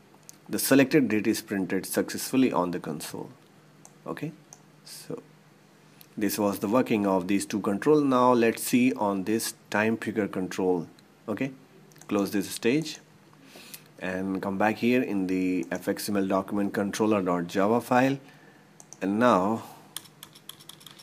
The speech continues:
come here. So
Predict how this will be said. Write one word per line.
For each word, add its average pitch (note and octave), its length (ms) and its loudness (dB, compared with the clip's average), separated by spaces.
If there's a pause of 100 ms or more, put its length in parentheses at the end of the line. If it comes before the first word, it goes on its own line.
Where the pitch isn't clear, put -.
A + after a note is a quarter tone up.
(880)
come A2+ 180 2
here. A2 300 -2 (480)
So F#2 540 0